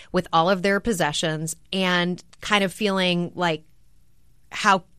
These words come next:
how can I be in this position talking to these people? These are people who have put their life in. A lot of them are two times my age." And I really felt a heavy responsibility,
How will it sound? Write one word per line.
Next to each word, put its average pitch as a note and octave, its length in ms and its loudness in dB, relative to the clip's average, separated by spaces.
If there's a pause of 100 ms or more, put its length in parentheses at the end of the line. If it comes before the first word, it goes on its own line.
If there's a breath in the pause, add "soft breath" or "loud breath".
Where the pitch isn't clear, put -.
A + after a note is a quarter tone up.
how C4+ 300 4
can A#3 340 -2
I F3 260 4
be D#3 240 -4
in D#3 140 -4
this D3+ 200 -8
position D#3 520 -10
talking D#3+ 440 -6
to F#3 100 -12
these F3 180 -6
people? E3 360 -6
These F#3+ 220 0
are F#3+ 120 4
people F3+ 380 -2
who E3 100 -2
have - 160 -8
put - 160 -6
their F3 160 -2
life B3 260 0
in. A3+ 160 -2
A F#3 80 2
lot F3+ 220 4
of E3 80 -4
them E3 180 -4
are D#3+ 160 -2 (320 loud breath)
two B3 160 -2
times F#3+ 420 -4
my D#3+ 240 -2
age." A3 460 -2 (480 loud breath)
And E3+ 580 4 (400)
I F#3 180 6
really G#3+ 920 2
felt F3+ 360 -2
a F#3 60 -4
heavy F3 380 -2
responsibility, D#3+ 1120 -4